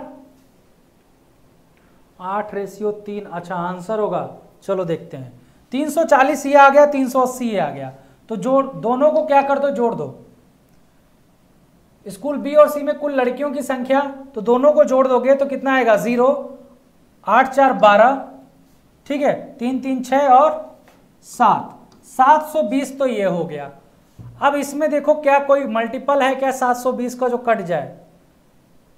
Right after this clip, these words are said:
सात, आठ, एक, नौ, तीन सभी है, अभी पूरा करना ही पड़ेगा तभी आपका आएगा।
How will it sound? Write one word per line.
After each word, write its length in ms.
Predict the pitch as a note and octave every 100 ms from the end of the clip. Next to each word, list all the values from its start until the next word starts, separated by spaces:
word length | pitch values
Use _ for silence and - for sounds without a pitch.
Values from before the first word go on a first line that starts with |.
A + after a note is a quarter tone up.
| _ -
सात, 340 | G#3+ A#3+ - - - -
आठ, 260 | D4+ F4 E4+
एक, 100 | A3
नौ, 180 | A3 A#3+
तीन 260 | A#3+ A#3 A#3
सभी 300 | A#3+ A#3 A3+
है, 200 | A#3+ -
अभी 220 | F#3+ B3+
पूरा 300 | C4 A#3+ B3+
करना 300 | B3+ A3+ A#3
ही 100 | B3 B3+
पड़ेगा 320 | A#3 A3 B3+
तभी 300 | B3+ G3+ A#3
आपका 300 | G#3+ G#3 G#3+
आएगा। 320 | E3 D3 C3